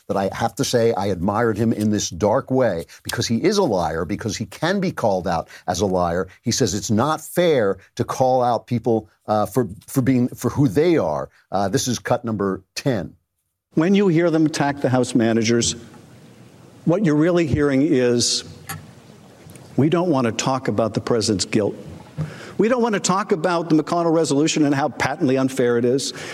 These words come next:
Speaker 2: We don't want to talk about how, how, to pardon the fresh-, the expression, ass backwards it is to have a trial and then ask for witnesses. And so we'll attack the House managers because maybe we can distract you for a moment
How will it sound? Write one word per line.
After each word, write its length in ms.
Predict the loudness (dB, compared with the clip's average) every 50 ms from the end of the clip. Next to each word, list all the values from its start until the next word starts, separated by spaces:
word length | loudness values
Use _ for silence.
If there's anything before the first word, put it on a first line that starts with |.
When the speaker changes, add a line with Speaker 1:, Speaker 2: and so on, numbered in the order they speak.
| -2 0
Speaker 2:
We 100 | 2 2
don't 120 | 2 2
want 100 | 2 2
to 80 | 0 0
talk 320 | 0 -2 -2 -2 0 -2
about 280 | -2 0 2 0 2 2
how, 380 | 2 2 2 2 0 0 -2 -6 -12 -14 -16 -6
how, 460 | -2 -2 0 0 0 -2 -4 -8 -14 -18 -18 -20 -20 -20 -20 -20 -20 -20 -20 -20 -20 -20 -20 -20 -20 -20 -16 -14 -12 -6 -4
to 80 | -4
pardon 280 | -2 0 0 2 2 2
the 60 | 0
fresh-, 300 | 2 0 0 0 0 0
the 300 | 0 2 4 4 4 4
expression, 500 | 2 0 0 0 0 0 2 2 2 2
ass 280 | 2 0 0 -2 -2 -2
backwards 440 | -2 -2 -2 0 0 2 2 2 2
it 140 | 2 2
is 160 | 2 0 0 0
to 100 | 0 0
have 140 | 0 -2
a 40 | -2
trial 320 | -2 0 0 2 2 2 2
and 80 | 2
then 140 | 2 2 2
ask 220 | 0 0 0 0
for 80 | 2 2
witnesses. 500 | 2 2 2 0 0 2 0 0 0 -4 -8 -14 -20 -20 -18 -16 -16 -16 -16 -18 -20 -20 -20 -20 -20 -20 -20 -16 -6 -4
And 140 | -2 0 0
so 160 | 2 2 2
we'll 200 | 2 2 2 2
attack 300 | 0 0 0 0 0 0
the 60 | 0
House 200 | 0 0 2 2
managers 400 | 2 2 2 2 2 2 2 2
because 320 | 2 0 2 0 0 0 2
maybe 400 | 2 2 2 2 2 2 2 2
we 240 | 2 2 2 2
can 180 | 0 0 0 2
distract 540 | 2 2 0 0 0 0 0 0 0 0 0
you 60 | 0
for 220 | 2 2 2 2
a 40 | 2
moment 480 | 2 2 2 2 2 0 0 -4 -10